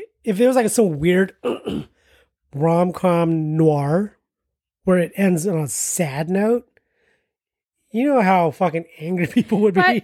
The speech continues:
Speaker 2: here's a interesting comparison. You have My Best Friend's Wedding.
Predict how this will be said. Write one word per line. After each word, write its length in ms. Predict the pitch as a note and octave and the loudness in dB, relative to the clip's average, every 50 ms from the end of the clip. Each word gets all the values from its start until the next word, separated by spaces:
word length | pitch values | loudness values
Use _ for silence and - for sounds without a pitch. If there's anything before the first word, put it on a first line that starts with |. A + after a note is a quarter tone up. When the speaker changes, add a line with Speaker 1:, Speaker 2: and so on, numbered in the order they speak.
| _ | _
Speaker 2:
here's 340 | _ F#4+ G4 G#4 A4 G#4+ A4 | _ -2 0 0 0 0 0
a 400 | A4 G4+ F4+ E4 D4+ D4 C4 - _ _ | 0 2 2 2 2 0 -2 -4 _ _
interesting 920 | - D#4+ E4 D#4 - D#4+ D4+ - - - D4+ C#4+ C#4 C4+ C4 B3+ B3+ B3+ A#3 _ _ _ _ _ _ _ _ _ _ _ _ _ _ _ _ _ _ _ _ _ _ _ _ _ _ _ _ _ _ _ _ _ _ | -6 -6 -6 -4 -4 -6 -6 -6 -6 -4 -2 0 0 0 0 0 0 -2 -2 _ _ _ _ _ _ _ _ _ _ _ _ _ _ _ _ _ _ _ _ _ _ _ _ _ _ _ _ _ _ _ _ _ _
comparison. 1120 | - - B3+ A#3+ A3 - B3+ E4 G4 G#4+ G#4 D#4 B3 - - C#3+ D3+ C#3+ D#3 F3+ A3 B3 B3+ _ _ _ _ _ _ _ _ _ _ _ _ | -4 -2 -2 -2 -2 -2 -2 0 2 2 2 2 0 -2 -6 -10 -10 -8 -10 -10 -10 -10 -10 _ _ _ _ _ _ _ _ _ _ _ _
You 120 | _ B3 A#3+ | _ -4 -2
have 120 | C4+ C4 | 0 2
My 100 | A#3 A#3+ | 2 2
Best 200 | A3+ A#3+ C4 - | 2 0 -2 0
Friend's 220 | - D4 B3 G#3+ - | 0 0 0 2 2
Wedding. 420 | B3+ C4 G#3 - - - A3 G3 | 0 0 0 -2 -8 -10 -14 -16